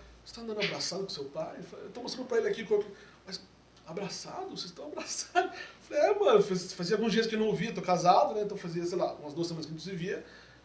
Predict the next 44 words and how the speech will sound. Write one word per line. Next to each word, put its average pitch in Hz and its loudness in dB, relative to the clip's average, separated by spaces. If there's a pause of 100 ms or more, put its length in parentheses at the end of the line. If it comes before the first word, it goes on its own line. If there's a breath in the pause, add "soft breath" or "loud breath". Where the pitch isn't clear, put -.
(240)
E 196 0
aí, 180 4
e, 180 -10
e 165 -6
pra 175 0
mim, 170 2
é, 254 -4 (240)
eu - -20
tô 240 -4
aqui - -6
abraçando, - -8
tô - -8
aqui, 233 -4
ó, 220 6
pai, 214 2
aqui - -6
e 208 -8
tal, 202 0
e 196 2
beijando 175 4
e - -2
tal. 196 2 (500)
E 180 -2
as 175 -2
pessoas, 196 0
tipo, - -10 (220)
coisa 240 -12
estranha. 226 2
Tipo, - -4
primeiro, 202 10
dois 190 12
homens 185 8
se - 2
abraçando 165 6
e 170 0
se 156 -6
beijando 151 0
já 147 -2
não 151 -2
é 151 4
uma 151 -2
coisa 160 -4
muito 156 -4
comum. 214 0